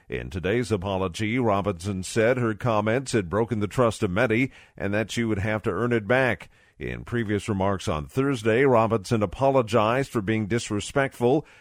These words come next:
and said she was referring to the land on which Israel was founded having limited natural resources. Pope Francis says that peace is the responsibility of the entire human family.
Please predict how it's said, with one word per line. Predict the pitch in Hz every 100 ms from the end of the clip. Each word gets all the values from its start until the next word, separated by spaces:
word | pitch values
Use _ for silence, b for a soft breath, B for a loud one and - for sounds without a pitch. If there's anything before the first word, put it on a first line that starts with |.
| B
and | 117 120
said | 131 113
she | 131 120
was | 113 95
referring | 107 - 123 123
to | 120
the | 101
land | 104 123 123 123 110
on | 101 87
which | 113 156 -
Israel | 110 101 98 90 80
was | 67 -
founded | 123 123 127 117 b b
having | 95 104 101 -
limited | - 127 117 85 78 - -
natural | 113 98 - 78 69 82
resources. | 101 110 95 90 71 - 58 67 - - b b b b -
Pope | 131 98
Francis | 139 139 135 131 127
says | 120 104
that | 120 101
peace | 143 131 139 -
is | 117 95
the | 104
responsibility | 110 - 127 123 113 110 120 120 120 120
of | 123 113
the | 123
entire | 123 117 135 135 117
human | 104 101 92 78
family. | 101 85 82 90 139